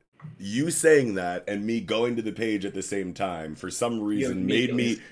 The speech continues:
Speaker 1: made me
Speaker 2: realized.
Speaker 1: realize the screen tone fish in the, the, the second to last panel on page eight that I just completely went over my head before. And then they even use it again. <coughs> Excuse me. They even use it again on the bottom, uh,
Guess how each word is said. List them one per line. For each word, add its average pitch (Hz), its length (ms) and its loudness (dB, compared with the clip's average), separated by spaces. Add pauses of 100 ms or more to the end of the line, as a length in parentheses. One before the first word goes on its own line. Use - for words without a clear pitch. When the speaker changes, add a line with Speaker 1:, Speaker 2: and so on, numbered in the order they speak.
Speaker 1:
made 120 300 4
me 131 140 2
Speaker 2:
realized. 120 80 0
Speaker 1:
realize 117 540 4
the 101 100 -2
screen 123 440 0
tone 110 340 2
fish 98 640 -2 (540)
in 123 260 4
the, 107 420 6
the, 101 260 0
the 104 120 -4
second 104 360 -2
to 98 60 0
last 95 360 -4
panel 98 340 -2
on 82 180 -6
page 90 380 -6
eight 90 320 -4 (220)
that 90 160 0
I 87 120 0
just 90 320 -8
completely 95 480 -4
went 92 200 -2
over 82 180 -4
my 76 160 -6
head 76 240 -4
before. 76 320 -6
And 104 120 -4
then 123 80 -2
they 123 100 0
even 120 280 0
use 113 200 -2
it 104 80 -2
again. 90 500 -4 (840)
<coughs> 185 300 4
Excuse 110 480 -2
me. 85 120 -6
They 95 120 0
even 113 280 0
use 104 180 -2
it 92 100 -4
again 87 460 -2 (680)
on 98 120 -4
the 87 60 -6
bottom, 90 440 -4
uh, 80 460 -6